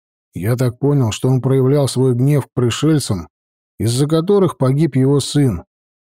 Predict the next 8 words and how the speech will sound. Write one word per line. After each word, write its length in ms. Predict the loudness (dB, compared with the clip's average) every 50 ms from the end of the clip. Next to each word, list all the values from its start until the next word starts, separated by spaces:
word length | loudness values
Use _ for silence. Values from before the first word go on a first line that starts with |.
| _ -18
в 60 | -14
старании 600 | -8 -6 -2 0 0 2 2 2 2 2 2 2
действовать 540 | 2 2 2 2 0 0 0 0 0 0 0
максимально 680 | 0 -2 -2 -2 0 0 2 2 2 2 2 2 2
эффективно, 600 | 0 0 -2 -4 -4 -2 0 0 2 2 2 0 0
чтобы 300 | 0 -2 -2 0 -2 -2
прожить 440 | 0 -2 -2 0 0 0 -2 -2 -4
подольше 640 | -4 -4 -2 0 0 0 0 0 0 0 -2 -2